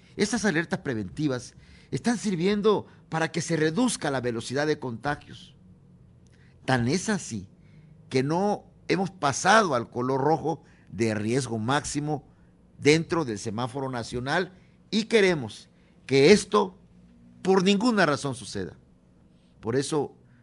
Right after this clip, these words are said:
muchísimas gracias a quienes están dispuestos a participar en estas alertas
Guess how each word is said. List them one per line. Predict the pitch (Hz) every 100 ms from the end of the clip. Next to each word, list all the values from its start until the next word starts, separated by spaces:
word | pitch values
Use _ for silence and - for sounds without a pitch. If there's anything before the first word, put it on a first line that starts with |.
| _ _ - - - -
muchísimas | 113 - 190 - 147 123
gracias | 113 151 180 113 95 - - _ - _
a | 123
quienes | - 143 131
están | 117 - 156
dispuestos | 147 - 147 156 - 180 - - _ -
a | -
participar | 113 - 95 117 143 147 156 - _ -
en | - 185
estas | 220 170 -
alertas | 127 131 143 147 147